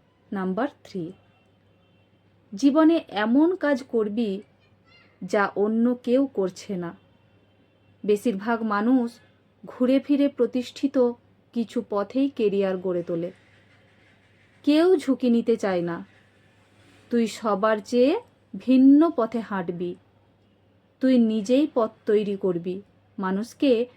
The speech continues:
স্বপ্ন দেখাবি। সময় তখন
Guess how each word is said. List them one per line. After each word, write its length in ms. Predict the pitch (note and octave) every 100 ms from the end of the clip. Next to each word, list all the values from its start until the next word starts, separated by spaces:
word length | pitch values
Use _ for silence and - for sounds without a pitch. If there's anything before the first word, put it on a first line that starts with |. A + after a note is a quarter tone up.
| _ -
স্বপ্ন 600 | - - F#3 F#3+ A#3 C4
দেখাবি। 540 | G#3 F#3+ F#3 E3+ F#3 - _ _ _ _ _ _ _ _ _ _ _ _ _ _ _ _ _
সময় 440 | - C4 C#4 F4
তখন 500 | F#4 E4 E4 A#3 G#3